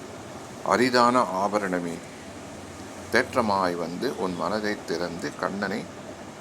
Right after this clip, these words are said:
நீ வழிபாடு செய்து பாவை நோன்பு இருக்க வேண்டும். தேற்றமாய் வந்து திரவேலோர் எம்பாவாய் என்று ஆண்டாள் கூறுகிறார். நாமும் கும்பகர்ணன்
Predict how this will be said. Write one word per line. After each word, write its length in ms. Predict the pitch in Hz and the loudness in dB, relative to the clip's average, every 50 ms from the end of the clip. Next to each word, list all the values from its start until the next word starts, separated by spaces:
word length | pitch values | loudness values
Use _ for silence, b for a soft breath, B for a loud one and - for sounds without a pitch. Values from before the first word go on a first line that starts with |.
| - - - | -14 -10 -6
நீ 120 | 233 113 127 - - - - - - - - - - - - - - - - - - - - | -4 -4 -4 -4 -6 -10 -14 -14 -14 -16 -16 -16 -16 -16 -16 -16 -16 -16 -16 -16 -16 -6 -2
வழிபாடு 560 | - 90 101 117 120 131 123 110 92 - - | 0 2 2 2 4 6 6 6 4 2 -2
செய்து 420 | - - 82 85 87 82 - 139 - - - - - - - - | -6 -4 -4 -4 -4 -4 -4 -6 -8 -8 -12 -16 -16 -8 -2 0
பாவை 320 | 92 101 110 113 120 110 | 2 2 2 2 0 -2
நோன்பு 300 | 101 95 92 90 82 80 | -2 -2 -2 -2 -4 -6
இருக்க 280 | 76 - - - - 87 | -6 -6 -6 -6 -4 -4
வேண்டும். 460 | 82 78 78 78 73 80 87 85 78 - - - - - - - - - - - - - - - - - - | -4 -4 -6 -6 -6 -6 -6 -6 -8 -10 -12 -14 -14 -14 -14 -14 -16 -16 -16 -16 -16 -16 -16 -16 -14 -8 -4
தேற்றமாய் 600 | - 95 92 - - 98 95 92 95 95 98 95 | -2 -2 -2 0 0 0 2 2 2 2 2 2
வந்து 320 | 95 98 98 107 156 160 - | 0 0 -2 -2 -2 -2 -2
திரவேலோர் 680 | 104 90 95 95 98 95 92 92 92 95 92 120 131 104 | -2 -2 0 0 0 0 0 2 0 0 0 -2 -4 -6
எம்பாவாய் 760 | 80 78 78 85 85 82 78 76 78 85 85 76 - - - - - - - - - - - - - - - - | -6 -6 -6 -4 -4 -4 -4 -2 -4 -4 -4 -6 -8 -12 -14 -16 -14 -14 -14 -14 -14 -16 -16 -16 -16 -16 -12 -6
என்று 420 | - 101 87 87 - 107 120 - - | -4 -4 -4 -4 -2 -2 -2 0 0
ஆண்டாள் 440 | - 92 95 95 92 95 98 95 90 - | 0 0 0 2 2 2 2 2 2 0
கூறுகிறார். 440 | 92 92 92 85 92 92 101 110 117 B B B B B B - - - 82 | 0 0 0 0 2 2 2 2 2 B B B B B B -12 -10 -8 -6
நாமும் 400 | 85 92 101 107 107 113 123 135 - - - - - - - - - - - - - - - - - - - - - - - - - - - - - - - - - - - - - - - - - | -4 -2 0 0 0 0 -2 -4 -6 -10 -12 -14 -14 -14 -14 -14 -16 -16 -16 -16 -16 -16 -16 -14 -14 -16 -16 -16 -16 -16 -16 -16 -16 -16 -14 -14 -14 -14 -14 -14 -16 -16 -16 -16 -14 -14 -14 -10 -8
கும்பகர்ணன் 640 | 95 92 95 107 104 104 104 98 101 101 101 98 | -4 2 4 4 4 4 2 -2 -2 -2 -4 -4